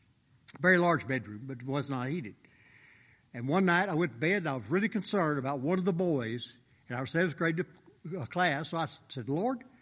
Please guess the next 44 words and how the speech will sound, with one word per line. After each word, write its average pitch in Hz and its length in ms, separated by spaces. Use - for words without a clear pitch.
what 185 100
are - 20
we 226 60
gonna 240 200
do 233 120
about 143 240
him?" 101 100
You 127 100
know, 151 80
he, 143 300
I 127 80
won't 151 160
call 143 160
his 117 100
name, 113 340
but 120 120
I 160 80
said, 170 160
"What, 214 100
what, 226 200
what 208 140
can 220 100
I 214 60
do 214 160
about 156 240
him?" 107 120
And 117 260
the 156 60
Lord 143 240
said, 127 240
"Lead 143 320
him." 110 240
Now, 147 220
I, - 80
I 151 100
was 120 140
confused. 123 640
How 165 260
can 165 200
I - 20
lead 151 340
this 123 180
boy? 113 360
Uh, 127 240